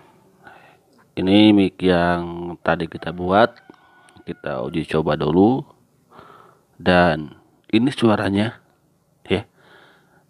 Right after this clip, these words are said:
Sebegini suaranya. Oke.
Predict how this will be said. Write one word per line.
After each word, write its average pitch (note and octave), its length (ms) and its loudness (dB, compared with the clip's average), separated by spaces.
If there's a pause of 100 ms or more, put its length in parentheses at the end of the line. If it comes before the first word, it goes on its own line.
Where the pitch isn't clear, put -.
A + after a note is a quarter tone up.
(280)
Sebegini D3 880 8
suaranya. G#2 720 2 (1800)
Oke. B2 320 0